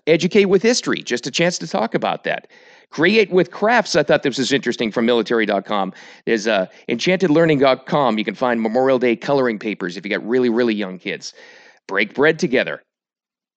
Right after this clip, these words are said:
Just an idea, just to talk around, you know, the family dinner table and talking about that. And keeping up with the ins and outs of military life, even beyond if you have a veteran in your family, to talk about this kind of thing.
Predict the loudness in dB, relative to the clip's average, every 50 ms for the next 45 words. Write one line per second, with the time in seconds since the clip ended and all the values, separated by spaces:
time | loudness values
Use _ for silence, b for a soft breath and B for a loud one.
0 | _ _ _ _ _ _ _ _ -6 -6 -4 -4 -4 -2 0 0 0 0 0 0
1 | 0 0 -2 -4 -8 -10 -6 -2 -2 -2 0 0 0 0 2 2 2 0 0 -2
2 | -6 -6 -4 -2 0 0 0 -2 0 0 0 0 0 0 0 0 0 0 -2 -2
3 | -2 -4 -4 -6 -8 b b b b -8 -8 -4 -2 -2 0 0 -2 -4 -2 -2
4 | -4 -4 -4 -6 -8 -8 -10 B B B B B -6 -4 -2 -2 -2 0 0 2
5 | 2 2 0 0 -2 -2 -2 -2 0 0 0 2 2 0 0 2 2 0 2 0
6 | -2 0 0 0 0 0 0 0 0 0 2 2 0 0 0 -2 -4 -6 -4 -4
7 | -2 -2 0 0 0 0 0 -2 -2 -4 -4 -4 -2 -2 -4 -4 -4 -4 -4 -4
8 | -4 -2 -4 -4 -6 -6 B B B B B -8 -6 -2 0 0 -2 -2 -2 -2
9 | -4 -2 -4 -6 -8 -10 b b b b b b _ -8 -4 -2 -2 -2 -2 -2
10 | -4 -4 -6 -6 -6 -8 -8 -8 -6 -8 -8 -8 -10 -10 -12 -12 -14